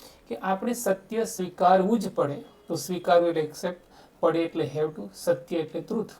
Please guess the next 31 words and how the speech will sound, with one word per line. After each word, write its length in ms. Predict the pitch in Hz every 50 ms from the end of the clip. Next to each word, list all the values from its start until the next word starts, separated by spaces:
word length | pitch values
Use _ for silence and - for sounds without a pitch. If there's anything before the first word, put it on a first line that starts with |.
| _ - -
આપણે 300 | - 135 131 - 170 156
એટલે 220 | 143 143 156 160
we. 200 | 151 143 151 139 123 - - _ _ _ - - - - _ _ - -
So 120 | 175 147 156
we 80 | 185
have 340 | 180 - - - 196 214 208
to 100 | 233 226 185 165
accept 580 | - - - - - 202 190 - - - -
the 60 | 170 165
truth. 280 | - 165 143 139 - - - - _ _ _ _ _ _ - _ - -
We 180 | 151 156 143 139 - 147
have 160 | 147 147 147 143
to 80 | 247
accept 840 | 254 - - 208 190 - - - - - 214 233 233 - 226 165 135
the 100 | 170 170 - 190
truth. 180 | 202 233 226 - - - - - - - - - - -
અને 500 | 156 147 139 131 131 131 131 131 135 135
બીજું 340 | 147 165 185 190 240 240 240
છે 200 | - 160 160 170 - - - - - - _ _ -
કે 80 | 175
મેં 280 | 156 147 196 240 254 247
તમારી 340 | 208 196 190 185 190 214 202
પાસેથી 580 | 190 180 170 170 - 180 175 - 190 180 165
આવી 260 | 160 151 156 180 170
અપેક્ષા 380 | 160 - - 160 135 - - 170
નહોતી 380 | 160 151 147 139 139 135 214 202
રાખી, 500 | 170 156 143 143 - 165 170 190 190 - - - - - _ 175
હિન્દી 260 | 170 170 175 185 226
મૂવીનો 420 | 214 185 165 156 156 151 170 185
ડાયલોગ 340 | 180 143 139 135 135 - -
છે. 180 | - - -